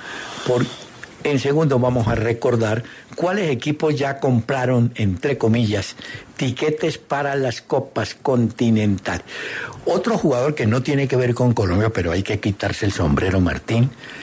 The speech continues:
es ese uruguayo Luis Suárez. Con Gremio volvió a hacer doblete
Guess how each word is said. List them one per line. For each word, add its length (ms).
es 140
ese 180
uruguayo 680
Luis 380
Suárez. 760
Con 240
Gremio 480
volvió 320
a 40
hacer 220
doblete 640